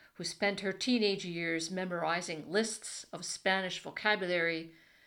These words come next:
dreaming of eating tapas, and dancing flamenco,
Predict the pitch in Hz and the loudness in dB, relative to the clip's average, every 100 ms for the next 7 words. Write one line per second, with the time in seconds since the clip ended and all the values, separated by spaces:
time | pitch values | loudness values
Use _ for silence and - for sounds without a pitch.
0 | _ _ - 233 240 226 196 175 220 196 | _ _ 2 6 8 6 4 0 -2 -2
1 | 180 170 208 180 185 170 - - - - | -4 -4 -4 0 -2 -2 -6 -8 -10 -18
2 | - - - 180 170 214 214 202 190 202 | -20 -14 -6 -2 4 4 4 0 0 2
3 | 196 208 196 156 151 | 2 2 2 2 0